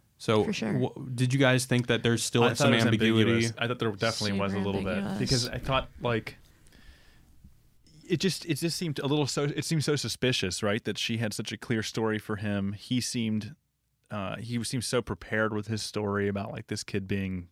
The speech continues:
Speaker 3: definitely not his child, and, and then that's, that moment again, but, uh,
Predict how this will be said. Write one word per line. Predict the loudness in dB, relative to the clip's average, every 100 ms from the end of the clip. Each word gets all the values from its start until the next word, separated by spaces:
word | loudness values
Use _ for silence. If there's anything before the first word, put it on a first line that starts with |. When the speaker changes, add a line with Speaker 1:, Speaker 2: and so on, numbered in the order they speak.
| _
Speaker 3:
definitely | -6 -4 -6
not | -4
his | -6
child, | -4 -6 -4 -8 -10
and, | -10 -14 -18 _ _ _ _ _ -4
and | -2
then | 2
that's, | 2 0 -6
that | -2 -2 2
moment | 2 2 2
again, | -2 0 0 2
but, | -2 -6 _ _ _ _ _
uh, | -18